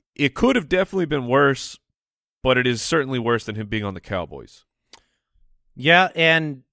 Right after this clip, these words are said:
Speaker 2: so Michael Gallup, five-year, sixty-two million dollar contract.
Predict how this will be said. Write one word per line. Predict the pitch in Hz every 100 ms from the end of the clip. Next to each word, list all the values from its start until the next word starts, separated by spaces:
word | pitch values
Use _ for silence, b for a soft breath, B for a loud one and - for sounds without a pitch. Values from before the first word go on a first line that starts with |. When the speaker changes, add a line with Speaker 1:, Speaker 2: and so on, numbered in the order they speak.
| -
Speaker 2:
so | - 165
Michael | 165 175
Gallup, | 156 180 143 -
five-year, | - 147 151 156 143
sixty-two | 160 - 151 -
million | 165 156 156
dollar | 151 147
contract. | 139 147 151 - 95